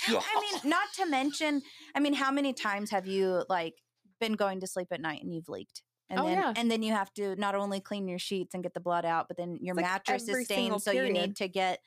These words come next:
Speaker 1: yeah. So you need to, you know, clean your mattress. It's just a pain, and the freedom from that
Speaker 2: Oh, I
Speaker 1: is
Speaker 2: get to
Speaker 1: gonna be
Speaker 2: wear
Speaker 1: so
Speaker 2: white
Speaker 1: beautiful.
Speaker 2: pants.
Speaker 1: Dude,
Speaker 2: I get to
Speaker 1: white
Speaker 2: own.
Speaker 1: underwear.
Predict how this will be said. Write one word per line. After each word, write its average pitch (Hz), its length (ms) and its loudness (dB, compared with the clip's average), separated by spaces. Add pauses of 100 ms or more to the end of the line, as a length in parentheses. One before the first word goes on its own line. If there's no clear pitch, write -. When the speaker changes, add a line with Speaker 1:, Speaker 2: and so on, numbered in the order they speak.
(300)
Speaker 1:
yeah. 240 280 0 (320)
So 226 100 -4
you 208 100 2
need 214 180 2
to, 202 240 0
you 208 120 -6
know, 170 220 -2
clean 202 300 -8
your 202 100 -10
mattress. 185 560 -2
It's 202 200 -2
just 196 320 -2
a 185 100 0
pain, 175 600 -6
and 196 200 0
the 190 60 0
freedom 190 600 -2
from 170 240 -4
that 143 300 -6 (160)
Speaker 2:
Oh, 320 220 0 (260)
I 285 80 2
Speaker 1:
is 330 80 0
Speaker 2:
get 349 80 0
to 302 60 0
Speaker 1:
gonna 294 120 0
be 254 60 -2
Speaker 2:
wear 262 320 2
Speaker 1:
so 277 100 0
Speaker 2:
white 226 260 0
Speaker 1:
beautiful. 240 340 -2
Speaker 2:
pants. 247 200 -8 (500)
Speaker 1:
Dude, - 120 -2
Speaker 2:
I 330 80 4
get 339 140 2
to 311 100 4
Speaker 1:
white 285 260 4
Speaker 2:
own. 440 60 4
Speaker 1:
underwear. 202 520 2